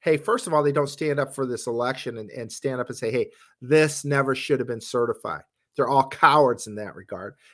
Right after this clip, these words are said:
And second of all, they're not saying, "Hey, these people need to be held accountable for the coup d'etat that they performed." There is enough evidence in the public stream for both of these incidents, the Steele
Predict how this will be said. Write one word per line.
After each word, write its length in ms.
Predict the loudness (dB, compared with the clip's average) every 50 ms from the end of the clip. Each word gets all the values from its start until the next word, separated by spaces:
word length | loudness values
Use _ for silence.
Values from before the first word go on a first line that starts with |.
| _ -8
And 100 | -6 -4
second 400 | -2 0 0 0 0 2 2 2
of 140 | 2 4 6
all, 260 | 6 6 6 4 0 -18 _ _
they're 100 | -2 2
not 200 | 4 4 4 4
saying, 360 | 2 0 -2 0 0 0 -2 0
"Hey, 420 | 4 6 6 8 8 6 4 0 _ _ _ _ _ _
these 420 | -4 2 2 4 4 4 0 -2 -4
people 360 | 0 0 0 2 2 2 2
need 260 | 2 2 2 2 0
to 80 | 0 0
be 120 | -2 -2
held 300 | 0 2 2 2 2 0
accountable 760 | -4 -10 -4 -4 -2 0 0 0 -2 -2 -4 -4 -6 -6 -8 _ _ _ _ _
for 120 | -2 -2 0
the 120 | 0 0
coup 260 | -2 0 0 2 4
d'etat 480 | 6 4 4 2 0 0 2 4 4 4
that 120 | 2 0 -4
they 120 | -4 -4
performed." 460 | -4 -6 -14 -10 -6 -4 -4 -4 -4 _ _ -20 -20 -20 -18 -14
There 440 | -6 4 8 10 10 10 8 6 2 4
is 320 | 6 8 8 8 6 4
enough 380 | 2 2 2 2 0 -2 0 0
evidence 560 | -2 -2 -2 -2 -4 -6 -6 -8 -10 -14 -16 _ _ _ _ _ _ 0
in 180 | 2 2 4
the 100 | 4 2
public 520 | 0 2 4 4 4 6 4 0 0 -2 -2
stream 580 | -10 -10 -4 -2 0 0 0 0 -2 -4 -6 _
for 120 | 0 0
both 340 | 2 6 8 8 8 8 6
of 80 | 0 0
these 180 | 0 0 0
incidents, 540 | -2 -6 -6 -6 -10 -12 -12 -12 -12 -14 -14
the 100 | -12 -10
Steele 580 | -10 -10 -10 -8 -6 -4 -2 -2 -2 -4 -6